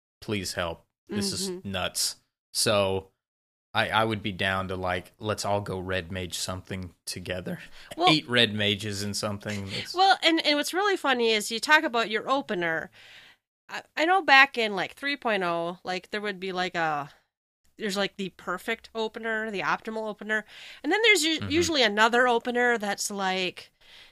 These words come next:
Speaker 2: well, for a hundred D P S less, you can <laughs> just push half as many buttons.
Speaker 1: You, right,
Speaker 2: You know,
Speaker 1: right.
Speaker 2: and the simplif-, I think a lot of us, we just want a, a different,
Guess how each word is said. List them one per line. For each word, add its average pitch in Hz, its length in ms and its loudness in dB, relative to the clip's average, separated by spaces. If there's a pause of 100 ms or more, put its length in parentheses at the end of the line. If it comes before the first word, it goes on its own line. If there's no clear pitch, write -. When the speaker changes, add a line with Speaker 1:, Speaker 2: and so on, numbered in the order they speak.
(120)
Speaker 2:
well, 285 260 2
for 247 180 -2
a 160 140 2
hundred 233 400 -4
D 214 140 -6
P 208 200 -4
S 190 220 2
less, 185 480 2
you 190 100 -8
can - 240 -6
<laughs> - 120 -2
just - 180 -8
push - 220 -6
half 180 240 2
as 175 100 -8
many 156 240 -6
buttons. 151 560 -4
Speaker 1:
You, 135 60 2
right, 127 320 8
Speaker 2:
You 247 100 8
know, 226 240 8
Speaker 1:
right. 196 240 4
Speaker 2:
and 233 320 0
the 233 80 0
simplif-, 381 460 -2
I 247 140 2
think 320 180 -4
a 269 40 2
lot 214 240 4
of 233 80 -2
us, 196 240 -2
we 226 80 -6
just 233 200 -4
want 240 180 -2
a, - 60 -10 (100)
a 202 60 -6
different, - 400 -10